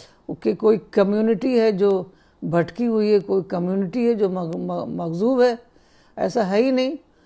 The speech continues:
बल्कि हर आदमी जो खुदा के रास्ते पर चलेगा वो खुदा की हिदायत पाएगा, जो खुदा के रास्ते पर नहीं चलेगा उसको खुदा की हिदायत नहीं मिलेगी। तो जब हमारी positive माइंडसेट होता है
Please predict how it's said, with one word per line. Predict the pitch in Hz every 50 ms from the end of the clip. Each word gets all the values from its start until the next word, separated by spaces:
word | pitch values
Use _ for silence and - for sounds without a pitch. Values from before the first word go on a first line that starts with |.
| _ _ -
बल्कि | - 170 180 190 180 226
हर | 208 175 143 175 208 233 247
आदमी | 240 220 220 208 214 208 208 190 175 151 - _ _ _ _ _ _ _ -
जो | 180 220 220
खुदा | - - 196 185 202 196
के | 175 190
रास्ते | 180 180 180 180 - - 226 214
पर | 208 214 196
चलेगा | 180 - 208 208 226 240 240 233 208 170 165 - _ _ _ _ _ _ _ _ _ _ -
वो | - - - 196 190 - 240 -
खुदा | - 180 175 185 185
की | 180 190
हिदायत | 180 175 165 180 185 202 220 185 -
पाएगा, | - 233 233 240 226 214
जो | 190 165 170 175
खुदा | - 185 165 175 180
के | 175 175
रास्ते | 165 170 165 165 - - 185
पर | 170 180 165
नहीं | 165 175 185 208
चलेगा | 180 - 208 196 196 180 165 156 151 - _ _ _ _ _ _ _ _ _
उसको | - 196 180 - 202 175
खुदा | 180 180 180 180
की | 180 180
हिदायत | 170 175 175 185 190 196 202
नहीं | 208 208 226 240
मिलेगी। | 240 233 226 220 214 214 214 220 208 - _ _ _ _ _ _ _ _ _ _ -
तो | 220 214
जब | 185 180 247 269 254 262
हमारी | 226 208 214 214 214 220 214 240
positive | 233 196 - 196 190 196 208 208 - - 262 240
माइंडसेट | 226 208 202 208 208 196 - - - 247 240 240 -
होता | 196 185 165 190 190
है | 185 196 220 220